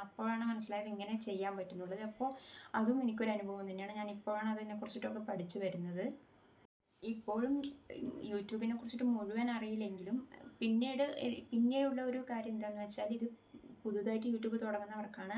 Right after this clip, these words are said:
അവർ പ്രത്യേകം ശ്രദ്ധിക്കണം, നിങ്ങളിട്ട വീഡിയോ നിങ്ങളുടെ ഫോണിൽ നിന്ന്, ഇനി ഫോണിലാണ് നിങ്ങൾ അപ്ലോഡ് ചെയ്യുന്നുണ്ടെങ്കിൽ നിങ്ങൾ തന്നെ കാണാൻ പാടില്ല, മറ്റു ഫോണിനെ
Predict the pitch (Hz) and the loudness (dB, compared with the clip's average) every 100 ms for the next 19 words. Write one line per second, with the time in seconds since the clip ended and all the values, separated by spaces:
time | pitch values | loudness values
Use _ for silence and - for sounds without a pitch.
0 | 233 208 226 269 - - 208 214 220 214 | 2 2 0 -2 -4 -4 -2 0 0 0
1 | 196 196 214 214 208 214 214 214 202 208 | 0 -2 -2 -2 -2 -4 -4 -4 -4 0
2 | 269 - - - - 220 208 214 240 - | -2 -2 -16 -18 -4 2 2 4 2 2
3 | 220 208 214 214 - 220 214 214 208 208 | 2 2 0 0 0 0 2 4 4 4
4 | 220 220 226 220 220 220 208 202 202 214 | 2 2 2 2 0 0 -2 -2 -2 -2
5 | 208 202 208 220 208 196 185 202 233 220 | -2 -2 -2 0 0 -2 -2 2 2 2
6 | 233 226 226 220 | -4 -2 2 2